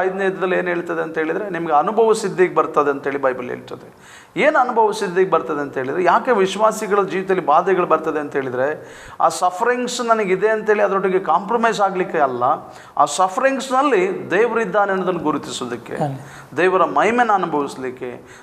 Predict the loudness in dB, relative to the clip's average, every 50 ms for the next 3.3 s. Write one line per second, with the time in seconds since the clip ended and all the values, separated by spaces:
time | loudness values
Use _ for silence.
0 | -12 -4 0 2 2 4 4 2 0 0 -2 -2 -2 0 0 0 0 2 0 0
1 | 2 2 0 0 0 0 0 0 -2 -2 -4 -4 -2 0 0 2 2 0 -2 -2
2 | -6 -6 -4 -4 -4 -4 -4 -4 -4 -6 -8 -6 -4 0 0 2 2 0 0 -2
3 | -4 -4 -6 -10 -12 -12